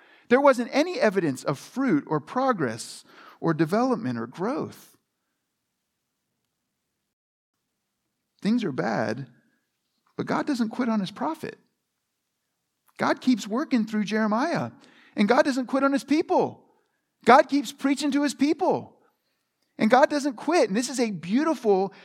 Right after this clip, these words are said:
affirmation of the character of God in the world.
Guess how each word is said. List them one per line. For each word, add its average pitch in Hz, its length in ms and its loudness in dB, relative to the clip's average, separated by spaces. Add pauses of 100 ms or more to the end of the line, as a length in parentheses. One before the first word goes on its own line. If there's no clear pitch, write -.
(140)
affirmation 220 840 0
of 170 160 -2
the 180 80 -2
character 226 540 -2
of 165 200 -4
God 185 500 -2 (300)
in 240 240 2
the 247 80 2
world. 226 560 -2